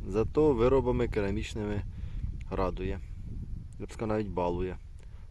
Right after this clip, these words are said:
Давненько в мене прясла не було, а ще й в такій кількості. Ще й цілих. Перший сигнал, який сьогодні варто відзначити, це схоже,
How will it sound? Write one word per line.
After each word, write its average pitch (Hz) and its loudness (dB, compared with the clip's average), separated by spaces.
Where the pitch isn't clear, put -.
Давненько 120 4
в - 2
мене 98 2
прясла 131 2
не 131 2
було, 120 4
а - 4
ще 104 -2
й 95 0
в - -12
такій 104 -4
кількості. - -8
Ще 107 -2
й - -2
цілих. - -10
Перший 143 12
сигнал, 135 10
який 120 6
сьогодні 110 4
варто 107 4
відзначити, 117 2
це 151 6
схоже, 123 6